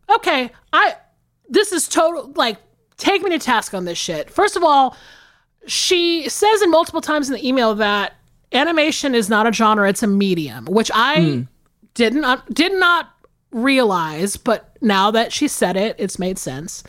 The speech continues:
Speaker 1: And I think it's like, it's that kind of thing where, listen, if somebody came on a podcast and said that they hate fucking film programmers <laughs> and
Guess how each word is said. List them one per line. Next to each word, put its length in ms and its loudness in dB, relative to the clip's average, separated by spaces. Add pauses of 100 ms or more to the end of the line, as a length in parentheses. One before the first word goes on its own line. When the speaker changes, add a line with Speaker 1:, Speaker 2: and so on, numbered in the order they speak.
(640)
Speaker 1:
And 100 2
I 120 0
think 260 -4
it's 220 -2
like, 300 0 (1800)
it's 160 0
that 140 0
kind 240 2
of 60 0
thing 260 -4
where, 380 2 (240)
listen, 460 0
if 120 0
somebody 480 0
came 440 0 (240)
on 180 2
a 80 0
podcast 640 0
and 100 -10
said 180 -4
that 40 -6
they 160 0
hate 400 -2
fucking 480 -4
film 260 2
programmers 840 2
<laughs> 260 0
and 320 2